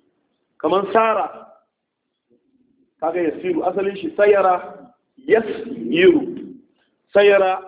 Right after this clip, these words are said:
yasiru. Sai aka yi iradu bi tafsir.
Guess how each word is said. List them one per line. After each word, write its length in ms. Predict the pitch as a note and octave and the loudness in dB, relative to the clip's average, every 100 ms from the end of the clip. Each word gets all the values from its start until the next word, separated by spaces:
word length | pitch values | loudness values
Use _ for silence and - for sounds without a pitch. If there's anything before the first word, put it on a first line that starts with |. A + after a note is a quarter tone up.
| - C#3+ | -6 2
yasiru. 560 | G#3+ - D#3 E3+ - - - _ _ _ _ _ - | 2 0 0 0 0 -8 -20 _ _ _ _ _ -4
Sai 80 | F#3 | 0
aka 140 | F#3 | 2
yi 120 | D#3+ | 4
iradu 240 | D#3 F3 D#3+ | 4 4 2
bi 60 | |
tafsir. 380 | D3+ - - - | -6 -8 -2 -2